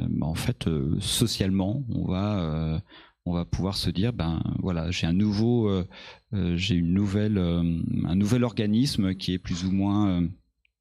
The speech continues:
euh, géré, euh, socialement par une communauté, euh, d'acteurs, euh, qui a une existence, une vé-, véritable existence, et, euh,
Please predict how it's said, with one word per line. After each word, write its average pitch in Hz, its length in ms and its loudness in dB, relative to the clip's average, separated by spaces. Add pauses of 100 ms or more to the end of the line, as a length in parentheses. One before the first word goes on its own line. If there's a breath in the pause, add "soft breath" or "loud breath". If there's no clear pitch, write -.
(500)
euh, 90 280 2 (560 loud breath)
géré, 104 680 0
euh, 87 800 0
socialement 98 760 0
par 80 180 -4
une 80 100 -6
communauté, 87 760 -2
euh, 82 160 -2 (120)
d'acteurs, 98 500 -2 (560 loud breath)
euh, - 80 -4
qui - 200 -2
a - 20 4
une 98 160 4
existence, 107 1040 -4 (380)
une 85 120 -4
vé-, 92 240 -2
véritable 92 400 -4
existence, 98 680 -4
et, 90 200 0
euh, 78 240 -2